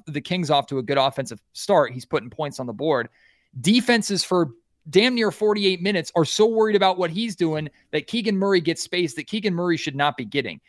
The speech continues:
Speaker 1: Kevin Huerter should not be getting the wide open threes that Kevin Huerter gets. He's one of the best shooters in the league. How does this man get so wide open? Domantas Sabonis should not be able to run D H O game as freely as he does.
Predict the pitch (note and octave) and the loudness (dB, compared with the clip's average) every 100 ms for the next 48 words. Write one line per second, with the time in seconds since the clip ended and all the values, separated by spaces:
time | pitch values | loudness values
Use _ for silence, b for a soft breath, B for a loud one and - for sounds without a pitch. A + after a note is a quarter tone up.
0 | _ - B3 C4 F#3+ G3+ F3+ F3 D3+ E3 | _ 0 0 2 2 0 0 -4 -2 0
1 | F3+ F3 D3 D3+ C#3 B2+ C#3+ C#3 B2+ B2+ | 0 -2 -4 -4 -4 0 2 2 -2 -8
2 | B2 C3+ A#2 G2+ C3 A#2+ A#2 A2+ G2+ B2 | -8 -10 -10 -4 -4 -4 -6 -6 -6 -6
3 | G#2 - D#3+ G3+ D3+ F#3 A3+ - G#3+ G3 | -6 -4 0 2 4 4 2 0 -2 -2
4 | D#3 E3+ D3 D3+ D#3 A2 - E3 G#3+ F#3+ | -2 -4 -2 0 0 -2 -2 0 0 -2
5 | E3+ E3 E3 D#3 D#3+ - - D#3+ E3 C#3 | -2 0 0 -2 -4 -4 2 4 4 2
6 | D3 C#3 C3+ C3 F#2 - _ _ _ - | 2 2 0 -6 -8 -14 _ _ _ -4
7 | D#3+ A#3+ A#3+ E3+ D#3+ F#3+ D#3 - C#3+ E3 | 2 2 0 -2 0 0 -2 -6 -2 0
8 | G3 E3+ D#3+ D#3+ D3+ C3 C#3+ D#3+ C3 D3 | -2 -2 -2 -2 -4 -2 2 2 0 0
9 | D3 C3 C#3 C#3 B2 A#2+ A#2 - - E3 | 0 0 -4 -4 -6 -10 -12 -12 0 2
10 | E3 D3+ C#3 C#3 - B2+ G2+ C#3 G2 E2 | 2 2 0 -2 -2 -10 -2 0 0 -4